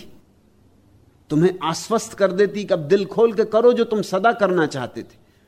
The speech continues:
और नहीं कर पाए, क्योंकि सत्ता नहीं थी करने की, पकड़े जाते। सत्ता किसी को विकृत नहीं करती।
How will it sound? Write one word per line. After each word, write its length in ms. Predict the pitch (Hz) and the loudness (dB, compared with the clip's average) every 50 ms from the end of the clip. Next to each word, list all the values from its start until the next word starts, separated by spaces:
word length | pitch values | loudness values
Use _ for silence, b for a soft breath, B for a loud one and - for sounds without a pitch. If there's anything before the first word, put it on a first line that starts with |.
| _ _ _ | _ _ _
और 140 | - 127 139 | -4 -2 -2
नहीं 260 | 135 139 147 151 202 | -2 0 0 -2 0
कर 160 | 175 175 147 131 | 2 0 0 0
पाए, 240 | - 120 107 92 | -2 -4 -6 -6
क्योंकि 520 | - - - - _ - - 190 190 185 165 | -8 -12 -18 -20 _ -4 -4 -4 -2 -2 -6
सत्ता 380 | - - 160 - - - 214 | -6 -6 -10 -10 -4 -2 0
नहीं 160 | 226 233 220 190 | 0 0 -2 -2
थी 140 | - 170 | -2 -4
करने 340 | 160 - 131 117 110 110 98 | -4 -2 -4 -6 -4 -6 -8
की, 180 | 98 - - _ _ _ _ _ _ _ _ _ _ _ _ _ _ | -8 -12 -20 _ _ _ _ _ _ _ _ _ _ _ _ _ _
पकड़े 280 | 170 165 - 233 247 226 | -12 -4 2 2 2 2
जाते। 340 | 170 143 117 - - - - _ _ _ _ _ _ _ _ _ _ _ _ _ _ _ _ _ _ _ _ _ _ _ _ _ _ _ _ _ _ _ b b b b b | 2 -2 -6 -8 -16 -20 -20 _ _ _ _ _ _ _ _ _ _ _ _ _ _ _ _ _ _ _ _ _ _ _ _ _ _ _ _ _ _ _ b b b b b
सत्ता 480 | - - - - 202 202 - - 269 262 | -14 -14 -6 -4 -4 -6 -2 -2 -2 -2
किसी 300 | 196 233 240 - 262 269 | -2 -4 -4 -4 -4 -2
को 140 | - 262 254 | 0 0 0
विकृत 420 | 202 180 220 214 - 247 247 - | 0 -2 -2 -2 -2 -4 -4 -4
नहीं 160 | 247 269 285 262 | -4 -4 -4 0
करती। 380 | - 269 240 - - 151 123 | 0 0 0 0 -8 -10 -10